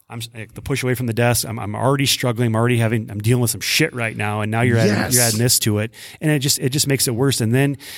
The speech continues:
Speaker 1: it, it, if it's done poorly, it drives a wall between me and you. Because now if I, if I was, you know, confident coming to see you, I may not come because you dropped the word policy on me, and we've had six years of history, and, like,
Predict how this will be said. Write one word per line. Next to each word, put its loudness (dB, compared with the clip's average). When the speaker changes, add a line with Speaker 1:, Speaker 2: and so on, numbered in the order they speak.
Speaker 1:
it, 0
it, -10
if -10
it's -2
done 2
poorly, 0
it -4
drives 0
a 0
wall 4
between 0
me 0
and -6
you. -12
Because 0
now 4
if 0
I, 2
if -4
I 2
was, 2
you -4
know, -2
confident 0
coming 0
to -2
see 0
you, 2
I 2
may 2
not 0
come 0
because 0
you -6
dropped -2
the -2
word 0
policy 0
on -2
me, 0
and 0
we've 2
had -2
six -2
years 2
of -2
history, 2
and, -2
like, -4